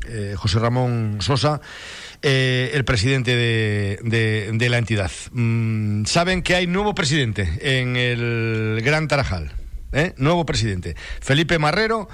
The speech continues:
¿eh? es el, es el nuevo presidente de, de la entidad. Vamos a ver si esta semana, eh, podemos tener una entrevista con él.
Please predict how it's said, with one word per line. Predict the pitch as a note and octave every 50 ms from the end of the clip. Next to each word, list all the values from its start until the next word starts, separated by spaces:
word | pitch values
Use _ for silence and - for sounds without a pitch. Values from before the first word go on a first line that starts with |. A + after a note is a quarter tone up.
| - - - - -
¿eh? | C3 D3+ F#3 - -
es | D3+ C3+ - -
el, | C#3 C3 C3 C3 B2+ B2+ -
es | A#2 A2 -
el | B2+ B2
nuevo | C#3 D#3+ D#3+ D#3
presidente | - A#2 G#2 B2+ C#3 C3+ B2 G#2+ A#2+ A#2+
de, | A#2+ A#2+ A#2 A#2 A2+ A#2 A2
de | B2 B2+
la | B2+
entidad. | B2+ G#2 D#3 F3+ A3 A#3 E3+ - - C3+ -
Vamos | D3+ B2+ B2+ B2+ A#2+ C3 C3+ C3 F#2 A#2
a |
ver | B2+ A#2+
si | - - B2
esta | A#2+ - - A#2+ A2+ A2 A2 G#2+ G#2+ G#2+ G#2+ G2
semana, | - B2 C3 C#3 C3+ B2+ A2+ G2 - - - - - - - -
eh, | - A#2
podemos | A2 B2+ B2+ B2+ A#2
tener | - C3
una | B2+ B2+
entrevista | B2+ A#2 C3 C3+ B2+ - C3+ C3+
con | D#3 F#3
él. | G#3+ A3+ A3 -